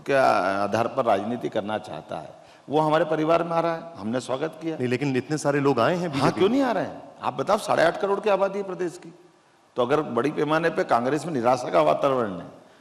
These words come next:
Speaker 1: तो आ रहे हैं, तो हम
Speaker 2: करीब कितने लोग आपका अंदाजे से कांग्रेस छोड़ के आ चुके होंगे?
Speaker 1: हमने तो आपसे कहा, वो जो आंकड़ा बता रहे हैं बिल्कुल सही बता रहे हैं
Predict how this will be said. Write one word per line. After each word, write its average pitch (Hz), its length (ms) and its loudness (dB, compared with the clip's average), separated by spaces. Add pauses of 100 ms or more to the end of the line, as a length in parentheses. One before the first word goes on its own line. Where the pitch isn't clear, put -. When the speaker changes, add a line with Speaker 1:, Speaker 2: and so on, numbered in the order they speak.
(120)
Speaker 1:
तो 143 120 0
आ 127 160 4
रहे 165 120 4
हैं, 175 80 -2
तो 170 80 -4
हम 143 140 -4
Speaker 2:
करीब 151 320 0
कितने 165 280 2
लोग 165 280 2
आपका 117 280 4
अंदाजे 120 380 0
से 131 100 -6
कांग्रेस 120 360 -2
छोड़ 120 180 -4
के 123 100 -4
आ 107 80 0
चुके - 240 -8
होंगे? 87 120 -8
Speaker 1:
हमने 113 280 -2
तो 165 140 4
आपसे 156 280 4
कहा, 143 200 4
वो 165 180 2
जो 160 120 2
आंकड़ा 156 320 4
बता 147 260 4
रहे 156 120 4
हैं 170 140 0
बिल्कुल 151 280 -4
सही 175 240 4
बता 165 240 0
रहे 113 120 0
हैं - 200 -12